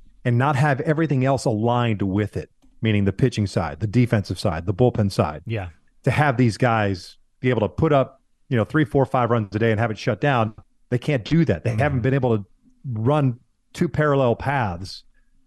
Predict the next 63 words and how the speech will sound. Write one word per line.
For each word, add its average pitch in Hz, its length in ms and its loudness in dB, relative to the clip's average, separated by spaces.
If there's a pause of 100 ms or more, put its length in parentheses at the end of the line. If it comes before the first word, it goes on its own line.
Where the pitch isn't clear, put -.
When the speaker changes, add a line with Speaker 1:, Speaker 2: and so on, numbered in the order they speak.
(100)
Speaker 1:
alongside 127 680 4
these 110 220 0
two 131 160 2
great 110 340 -2
players, 104 540 0
and 117 200 -4
I 113 60 0
think 113 220 -4
that's 139 240 0
the 127 80 -2
most 110 180 0
frustrating 101 400 -2
part. 80 400 -6
Speaker 2:
Yeah, 107 240 -2
it 127 280 -4
takes 156 220 0
a 147 60 4
lot 135 340 4
of 113 140 0
different 113 360 0
aspects 110 560 -2
to 123 100 0
build 113 320 4
a 113 60 2
winning 107 280 0
ball 110 240 0
club, 92 380 -4
and 107 180 -2
if 107 160 -2
you 110 120 0
have 110 280 0
a 98 60 -10
great 95 180 -6
offense 135 440 2
but 120 120 0
no 113 100 2
starting 104 320 0
pitching, 185 460 0 (140)
you're 92 120 -8
gonna 117 200 0
win 131 100 0
a 139 60 -2
certain 147 240 2
amount 156 200 0
of 151 60 2
games. 120 400 0
Same 92 220 -6
thing 107 180 -2
is 107 80 0
true 127 220 4
Speaker 1:
Yeah. 92 60 8
Speaker 2:
for 107 120 2
having 107 540 -2
great 101 260 -4
pitching 147 380 2
and 143 280 -4
not 110 200 2
enough 135 240 0
offense. 131 480 -2
We've 107 120 -2
seen 127 260 0
this 117 260 0
in, 107 160 0